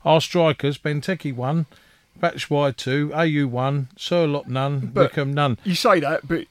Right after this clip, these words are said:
Speaker 2: you can twist that the other way because Wilf played up front for a
Speaker 1: Yes,
Speaker 2: majority of the
Speaker 1: uh,
Speaker 2: season.
Speaker 1: yes.
Speaker 2: He's got nine.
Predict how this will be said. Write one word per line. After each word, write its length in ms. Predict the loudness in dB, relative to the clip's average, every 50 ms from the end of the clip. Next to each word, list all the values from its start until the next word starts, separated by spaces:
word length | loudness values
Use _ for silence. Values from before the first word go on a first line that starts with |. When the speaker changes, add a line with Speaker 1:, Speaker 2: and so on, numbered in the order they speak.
| _ -10
Speaker 2:
you 100 | -8 -6
can 100 | -4 -4
twist 340 | -2 0 0 0 -2 -6 _ _ _ _ _ _ _ _ -6
that 180 | -2 -2 0 0
the 80 | 2
other 140 | 2 2 2
way 220 | 0 -2 -4 -6 -6
because 240 | -6 -6 -6 -2
Wilf 200 | 0 0 0 0 -2
played 200 | -4 -6 -4 -6
up 120 | -6 -6
front 280 | -4 -4 -4 -4 -6 -10
for 160 | -10 -8 -8
a 160 | -6 -8 -10 -14 -12 -2 4 8
Speaker 1:
Yes, 200 | 8 8 10 8
Speaker 2:
majority 200 | 6 6 4 2 0 0
of 40 | 2
the 60 | 2
Speaker 1:
uh, 40 | 2
Speaker 2:
season. 200 | 2 2 2 4 8
Speaker 1:
yes. 200 | 8 8 8 6
Speaker 2:
He's 60 | 2
got 140 | 0 -2 -2
nine. 140 | -4 -6